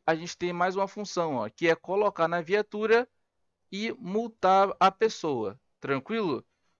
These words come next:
Pra você fazer isso, precisa de uma viatura. Eu não tenho uma aqui agora, mas você pode testar aí no seu servidor e você vai ver que vai funcionar.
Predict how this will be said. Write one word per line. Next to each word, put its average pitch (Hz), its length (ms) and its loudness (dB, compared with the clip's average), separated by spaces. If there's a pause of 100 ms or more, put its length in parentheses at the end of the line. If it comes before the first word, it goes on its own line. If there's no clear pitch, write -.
(220)
Pra 165 120 0
você 202 240 -2
fazer 202 240 0
isso, 214 100 0
precisa 208 220 -4
de 214 40 -4
uma 220 60 0
viatura. 226 460 -2
Eu 190 60 0
não 170 100 -6
tenho 165 180 -2
uma 170 140 -2
aqui 175 160 -2
agora, 175 340 2
mas 214 220 -4
você 226 180 -6
pode 208 240 -4
testar 202 240 0
aí 185 60 0
no 185 80 -8
seu 180 160 -4
servidor 185 340 -2
e 190 60 2
você 190 200 -6
vai 185 200 -2
ver 156 160 -4
que - 120 -8
vai 151 140 -4
funcionar. 160 560 -4